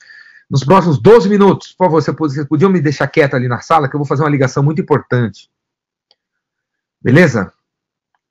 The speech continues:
Você, se você comunicar a tua agenda pros outros, a, a, o número de interrupções vai diminuir. O uh, Ah, que mais? Que horas você acorda e quantas horas você dorme por dia?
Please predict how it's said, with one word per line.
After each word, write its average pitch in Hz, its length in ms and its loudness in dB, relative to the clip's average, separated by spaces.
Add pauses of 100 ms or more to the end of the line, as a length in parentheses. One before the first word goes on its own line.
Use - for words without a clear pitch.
(160)
Você, 143 300 -2
se 147 60 -4
você 147 180 0
comunicar 190 380 -2
a - 20 0
tua 156 120 2
agenda 151 200 2
pros 131 240 0
outros, 147 420 0 (240)
a, - 280 -4
a, 147 120 -4
o 139 40 0
número 139 240 2
de 135 60 2
interrupções 131 840 -2
vai 123 160 0
diminuir. 127 500 0 (4000)
O 285 320 -8
uh, - 1700 -4
Ah, 120 580 0 (800)
que 113 100 -12
mais? - 1700 -8
Que 147 60 2
horas 170 200 2
você 156 220 -2
acorda 147 500 0
e 139 60 -4
quantas 147 340 -2
horas 135 180 2
você 139 100 -2
dorme 123 220 0
por 120 140 -6
dia? 110 400 -2